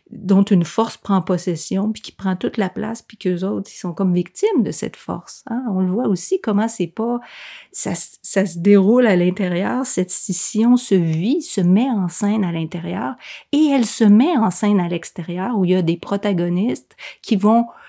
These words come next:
jouer le rôle, je dirais, prendre la position davantage féminine ou masculine, toujours dans l'aspect dénaturé. Alors, cette force,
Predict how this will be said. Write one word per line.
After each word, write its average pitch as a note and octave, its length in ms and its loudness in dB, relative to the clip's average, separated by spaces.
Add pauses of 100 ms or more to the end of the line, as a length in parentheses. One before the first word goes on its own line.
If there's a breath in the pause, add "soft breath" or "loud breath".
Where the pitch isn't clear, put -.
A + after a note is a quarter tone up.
(300 loud breath)
jouer F#3 340 4
le F#3+ 160 6
rôle, G#3 380 2
je F3 80 2
dirais, F3 340 -2
prendre G#3 300 2
la E3+ 100 0
position F#3+ 640 0
davantage F3+ 540 -2
féminine F#3 520 2
ou F#3+ 60 4
masculine, F#3+ 800 -2
toujours F#3 360 -4
dans F3+ 180 -2
l'aspect E3+ 420 -4
dénaturé. F3+ 840 -4 (480 loud breath)
Alors, F#3+ 440 0 (320 loud breath)
cette - 260 -2
force, - 580 -2